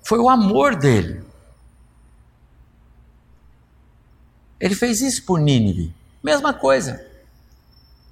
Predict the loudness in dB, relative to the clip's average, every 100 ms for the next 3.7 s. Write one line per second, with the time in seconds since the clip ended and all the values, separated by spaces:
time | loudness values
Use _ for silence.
0 | _ -20 -20 -20 _ -8 -2 -2 -2 -4
1 | -4 -2 2 2 0 -4 -14 -20 _ _
2 | -20 -12 0 0 2 0 0 2 2 2
3 | 2 0 -2 -10 -10 -12